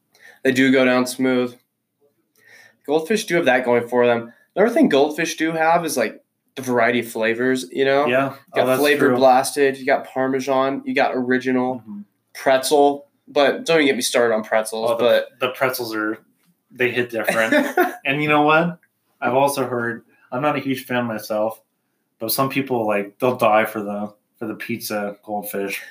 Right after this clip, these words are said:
Speaker 1: Oh, no. No.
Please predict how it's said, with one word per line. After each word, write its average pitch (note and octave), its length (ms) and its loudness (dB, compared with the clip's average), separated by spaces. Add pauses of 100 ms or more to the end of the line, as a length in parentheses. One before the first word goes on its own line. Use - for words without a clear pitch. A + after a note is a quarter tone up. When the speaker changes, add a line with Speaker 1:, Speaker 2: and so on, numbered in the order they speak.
(160)
Speaker 1:
Oh, C3 540 2
no. A#2+ 640 2 (720)
No. A#2 600 0